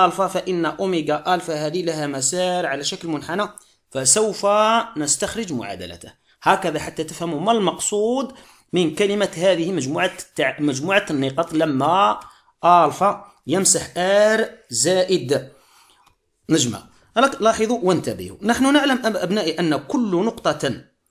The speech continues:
أو نقطتين في الوجود لها ماذا؟ لا إحداثيات، عندها هنا إكس، وعندها هنا ماذا؟ وعندها هنا إيكغيك،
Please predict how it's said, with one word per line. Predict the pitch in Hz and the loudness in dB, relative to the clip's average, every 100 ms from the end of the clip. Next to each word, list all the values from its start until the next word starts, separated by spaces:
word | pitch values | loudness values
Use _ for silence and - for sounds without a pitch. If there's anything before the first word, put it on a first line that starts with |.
| _ _ _ | _ _ _
أو | 170 | -2
نقطتين | 202 - 190 180 156 104 | -2 0 -2 0 -4 -4
في | - 196 185 165 139 123 - _ _ _ _ _ _ - | -6 -4 -2 0 -2 -4 -14 _ _ _ _ _ _ -12
الوجود | 135 160 208 220 269 | -4 0 0 0 -2
لها | 208 185 196 | 0 2 4
ماذا؟ | 190 170 | 2 2
لا | 202 | 0
إحداثيات، | 190 170 160 160 190 240 240 - _ - | 0 -2 -6 -2 0 0 -2 -14 _ -4
عندها | 185 170 | 0 2
هنا | 156 147 123 113 | 2 0 -4 -4
إكس، | 220 - - 262 247 - _ _ | -6 -2 0 0 -2 -10 _ _
وعندها | 156 170 175 147 | -2 2 2 0
هنا | 135 143 127 | -2 -4 -4
ماذا؟ | 127 175 - | -4 -6 -8
وعندها | 185 185 175 170 | -6 -4 -4 -6
هنا | 196 226 240 | -6 -6 -6
إيكغيك، | 165 107 95 - | -8 -10 -14 -20